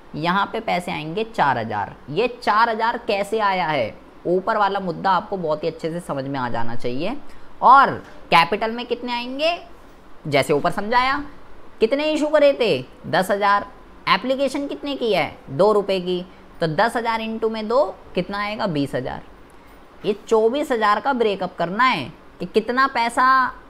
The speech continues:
एक्सिस में जाएगा और कितना कैपिटल में जाएगा। तो मैं समझ गया, बीस हजार इधर और चार हजार इधर। आया कैसे, वो मैंने आपको समझाया। अच्छा, ये हुई बात बेटा एप्लीकेशन की।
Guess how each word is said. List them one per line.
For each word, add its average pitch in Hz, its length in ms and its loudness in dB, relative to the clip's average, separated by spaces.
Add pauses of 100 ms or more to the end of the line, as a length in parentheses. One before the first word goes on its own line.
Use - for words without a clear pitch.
(100)
एक्सिस 202 360 0
में 240 140 -4
जाएगा 240 320 -2
और 339 100 -2
कितना 240 280 -4
कैपिटल 254 420 -2
में 330 160 -6
जाएगा। 311 440 -2 (260)
तो 170 60 -2
मैं 180 100 0
समझ 190 200 -2
गया, 247 140 0
बीस 226 260 -2
हजार 202 220 -2
इधर 233 260 0
और 202 100 0
चार 160 260 0
हजार 127 240 -2
इधर। 127 280 -6 (280)
आया 180 260 2
कैसे, 202 300 -6
वो 175 160 0
मैंने 160 180 -6
आपको 139 260 -4
समझाया। 113 540 -10 (840)
अच्छा, - 420 -10 (800)
ये 196 160 6
हुई 226 240 6
बात 202 200 2
बेटा 208 280 -2
एप्लीकेशन 131 540 -6
की। 95 340 -14